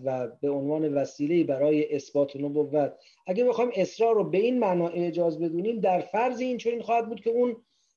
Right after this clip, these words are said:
اه، روا-، گزارش‌ها و روایت‌هایی که می‌گن حضرت با مردم مطرح کرد و گفت «شاهدم هم این اموره»، اونا رو بپذیریم. اگه اونا رو بپذیریم می‌شه یک معجزه. اگه اونا رو نپذیریم، بازم اسرا یه امر خارق العاده است که یک آدمی شبانه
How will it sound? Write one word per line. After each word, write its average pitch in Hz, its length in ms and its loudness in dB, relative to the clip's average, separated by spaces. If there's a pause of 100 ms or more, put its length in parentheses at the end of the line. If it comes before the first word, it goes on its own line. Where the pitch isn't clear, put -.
(140)
اه، 165 200 2
روا-، 170 340 2
گزارش‌ها 160 520 2
و 185 40 0
روایت‌هایی 165 480 2
که 170 100 -2
می‌گن 165 300 0
حضرت 156 320 -2
با 165 120 -2
مردم 151 360 0
مطرح 165 400 0
کرد 139 300 -2
و 139 80 2
گفت 156 240 -4 (320)
«شاهدم 151 480 0
هم 151 120 0
این 165 240 -2
اموره»، 170 360 0
اونا 233 400 2
رو 220 100 2
بپذیریم. 127 540 -2
اگه 202 100 -4
اونا 254 160 2
رو 247 140 2
بپذیریم 233 440 -2 (380)
می‌شه 208 240 2
یک 208 100 2
معجزه. 131 460 -2
اگه 208 180 0
اونا 277 140 4
رو 226 100 2
نپذیریم، 208 920 0 (320)
بازم 254 400 2
اسرا 226 340 0
یه 247 140 2
امر 262 200 2
خارق 180 300 2
العاده 180 460 2
است - 340 -6 (360)
که 156 100 2
یک 208 180 4
آدمی 175 420 2
شبانه 185 800 -2